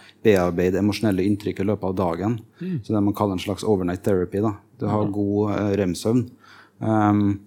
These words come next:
Speaker 1: eh, og det, det er jo sånn som hvis du for eksempel hadde en litt sånn opprørende hendelse i løpet av dagen, så er, eh, si-, eller så tror man i hvert fall at rem-søvn er med på å fjerne,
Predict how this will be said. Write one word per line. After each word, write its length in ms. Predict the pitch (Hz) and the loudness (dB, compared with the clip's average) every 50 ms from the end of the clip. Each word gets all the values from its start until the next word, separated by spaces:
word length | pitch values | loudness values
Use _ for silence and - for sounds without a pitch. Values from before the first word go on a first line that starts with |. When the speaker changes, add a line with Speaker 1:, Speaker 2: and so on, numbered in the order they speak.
| _ _ _ _ _ _ _ - | _ _ _ _ _ _ _ -6
Speaker 1:
eh, 220 | 113 110 101 104 101 | -4 -2 -2 -2 0
og 80 | 95 104 | 0 4
det, 220 | 107 113 113 101 110 | 4 6 6 6 6
det 60 | 117 | 6
er 40 | 113 | 6
jo 60 | 107 | 6
sånn 140 | 95 107 104 95 | 4 2 -2 0
som 120 | - 107 | 2 0
hvis 100 | 104 98 | 0 0
du 80 | - 101 | -2 -4
for 80 | 98 101 | -2 0
eksempel 280 | 107 104 - - 107 | -2 0 0 0 0
hadde 180 | 98 104 92 101 | 0 2 2 2
en 80 | 98 | 2
litt 80 | 101 95 | 2 2
sånn 160 | - 113 110 | 2 0 -2
opprørende 400 | 104 - - - 95 90 92 92 | -2 -4 -2 -2 -2 0 0 0
hendelse 380 | 95 110 107 104 92 - - 90 | 2 2 2 2 0 -2 -2 -2
i 60 | 95 104 | 0 -2
løpet 140 | 95 95 98 | -2 -2 -2
av 80 | 98 | 0
dagen, 320 | 101 98 92 87 90 98 104 | 0 0 0 0 -2 -2 -2
så 100 | - 107 | -2 -2
er, 460 | 95 107 104 104 104 101 101 101 - - | 0 2 2 2 2 2 0 -2 -4 -8
eh, 240 | 92 92 92 92 - | -10 -10 -8 -8 -10
si-, 180 | - - 113 101 | -4 -2 -2 -2
eller 240 | - - - 104 101 | -2 -2 -4 -4 -4
så 160 | 98 - - | -6 -8 -4
tror 300 | - 139 127 113 101 87 | 0 2 2 2 2 2
man 140 | 90 101 120 | 4 4 4
i 60 | 131 | 4
hvert 40 | 120 - 107 | 4 2 0
fall 80 | 101 | 0
at 120 | 104 98 - | 0 0 2
rem-søvn 400 | 117 107 95 87 - 101 101 101 | 2 2 0 0 -2 -4 -2 0
er 80 | 110 113 | 0 2
med 160 | 107 98 87 | 0 0 -2
på 160 | - 98 95 | -4 -4 -4
å 160 | 98 101 98 98 - - - _ _ - _ _ - - - | -2 -4 -4 -6 -12 -20 -20 _ _ -20 _ _ -18 -8 0
fjerne, 840 | - 117 110 113 110 107 98 92 90 90 92 95 95 92 90 90 | 2 4 6 6 6 4 4 2 2 2 2 2 0 -2 -4 -8